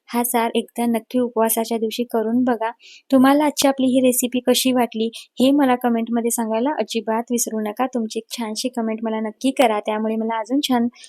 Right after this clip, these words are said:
व्हिडिओ बनवण्याची आणि तुमच्यापर्यंत ते पोहोचवण्याची ऊर्जा मिळेल. जर तुम्हाला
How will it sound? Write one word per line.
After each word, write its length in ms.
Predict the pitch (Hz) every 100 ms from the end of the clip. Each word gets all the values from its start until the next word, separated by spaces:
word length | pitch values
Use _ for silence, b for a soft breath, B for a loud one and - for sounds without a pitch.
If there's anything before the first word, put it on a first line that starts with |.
| _ 240
व्हिडिओ 220 | 233 254
बनवण्याची 540 | 262 240 233 226 220
आणि 100 | 220 240
तुमच्यापर्यंत 760 | 226 226 233 247 220 220 226
ते 140 | 226 240
पोहोचवण्याची 840 | 233 208 220 220 214 214 285 339 B B -
ऊर्जा 360 | 226 208 240
मिळेल. 320 | 285 269 220 294 _ _ _ _ _ 233
जर 220 | 269 302 302
तुम्हाला 300 | 254 233